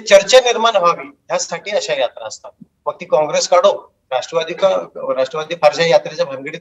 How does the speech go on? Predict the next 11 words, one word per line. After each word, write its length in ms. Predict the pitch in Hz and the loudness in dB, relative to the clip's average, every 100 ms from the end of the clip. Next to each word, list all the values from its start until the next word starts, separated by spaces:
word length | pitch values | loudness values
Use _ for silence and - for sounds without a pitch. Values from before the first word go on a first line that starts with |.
| - | -6
पडत 140 | 180 196 | -6 -4
नाही, 120 | 170 | -6
पण 140 | - | -8
त्यांचं 300 | - 147 - 160 | -12 -12 -8 -6
वेगळं 260 | 165 156 | 2 4
असतं. 260 | 127 - 117 _ _ _ - | 2 -4 -8 _ _ _ -18
अ, 60 | 139 | -8
<laughs> 440 | 131 123 120 - 143 | -8 -8 -12 -20 -6
मागे 540 | 139 139 160 156 151 | -4 0 2 2 0
लोकसभेच्या 500 | 147 143 175 165 170 | -4 -4 -4 2 2
वेळेला 600 | 151 156 156 160 156 143 | 2 0 4 6 6 2